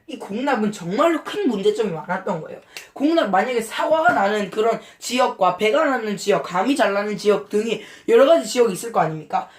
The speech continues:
그러면은 뭐 궁에다가, 그 경복궁에다가 갑자기 비닐하우스 설치해가지고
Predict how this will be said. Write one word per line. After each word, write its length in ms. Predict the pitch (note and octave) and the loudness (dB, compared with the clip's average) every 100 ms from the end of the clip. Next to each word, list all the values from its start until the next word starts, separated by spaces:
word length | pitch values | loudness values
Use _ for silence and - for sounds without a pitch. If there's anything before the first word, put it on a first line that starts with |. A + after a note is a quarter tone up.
| - | -2
그러면은 420 | D4+ D4+ A#3+ F3+ | 2 4 2 2
뭐 240 | F#3 - - _ _ _ - | 2 0 -6 _ _ _ -6
궁에다가, 640 | C4+ E4 C4+ F#3+ D#3+ - - | 0 4 4 4 2 -2 -6
그 440 | A3+ G#3+ - - - | 2 2 2 -4 -8
경복궁에다가 680 | G#3 B3 C4+ D#4 C#4+ A#3 | -2 0 0 0 2 2
갑자기 400 | G#3+ F3+ A#3 G3+ | 0 -2 -2 -4
비닐하우스 600 | - G3+ A#3 C4+ C4+ - | -2 -4 0 0 0 -2
설치해가지고 760 | - A#3 A3 A3+ G3 F#3 F3+ E3 | -2 -2 -2 -2 -2 -2 -4 -6